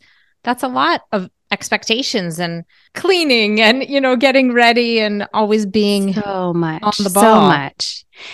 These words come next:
Speaker 2: Yeah. And I think initially you, you have those concerns of, "Is my house clean enough? Is the meal going to, you know, fit their expectations?" And
Speaker 1: Mm-hmm.
Speaker 2: at the end of the day, even if, even that part has evolved to where you recognize that the players and the athletes that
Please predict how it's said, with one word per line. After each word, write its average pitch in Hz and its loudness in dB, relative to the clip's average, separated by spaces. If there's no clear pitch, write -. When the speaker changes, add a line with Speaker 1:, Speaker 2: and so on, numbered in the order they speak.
Speaker 2:
Yeah. 359 6
And 302 6
I 285 4
think 330 0
initially 294 -2
you, 269 -2
you 233 0
have 208 0
those 226 2
concerns 180 -2
of, 151 -4
"Is 226 4
my 233 4
house 226 2
clean 294 6
enough? 180 2
Is 202 -2
the 226 2
meal 233 4
going 226 0
to, 233 -2
you 202 0
know, 170 2
fit - -4
their 220 2
expectations?" 196 -2
And 160 -2
Speaker 1:
Mm-hmm. 190 -4
Speaker 2:
at 254 0
the - 0
end 269 4
of 269 2
the 226 0
day, 180 4
even 202 0
if, 208 -2
even 247 2
that 156 0
part 165 0
has 160 -4
evolved 151 -2
to 180 0
where 160 0
you 180 -2
recognize 165 0
that 156 -8
the 165 -4
players 208 -2
and 170 2
the 156 -4
athletes 160 -8
that - -2